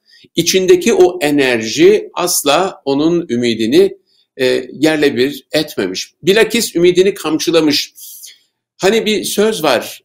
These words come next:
eğer öldürmeyen bir yara varsa o seni güçlendirir. İşte bir kısım yaralar almış insanlar,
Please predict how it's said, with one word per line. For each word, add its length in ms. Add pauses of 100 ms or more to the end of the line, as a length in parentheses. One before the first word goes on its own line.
eğer 220
öldürmeyen 1040
bir 140
yara 380
varsa 640
o 120
seni 240
güçlendirir. 880
İşte 420
bir 120
kısım 280
yaralar 420
almış 360
insanlar, 640